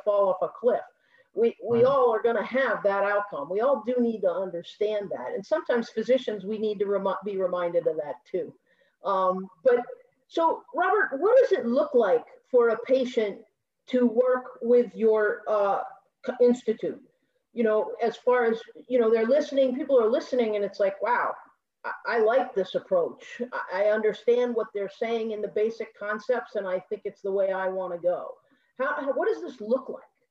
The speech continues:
Speaker 1: for a patient?
Speaker 2: Well, we relish the opportunity to help people with cancer.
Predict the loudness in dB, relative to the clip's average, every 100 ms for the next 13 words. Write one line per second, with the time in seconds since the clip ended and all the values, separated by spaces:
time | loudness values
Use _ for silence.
0 | _ _ -6 -6 -6 -14 -12 -18 _ _
1 | _ _ _ _ _ _ _ _ _ 4
2 | 6 6 2 -8 -14 -4 -2 -2 -4 -6
3 | -8 _ _ _ _ _ -4 0 4 4
4 | 2 -2 -4 -2 -2 -6 -8 -8 -8 -8
5 | -10 -10 -12 -16 -10 -8 -6 -8 -10 -12
6 | -10 -8 -8 -10 -12 -12 -12 -16 -20 -20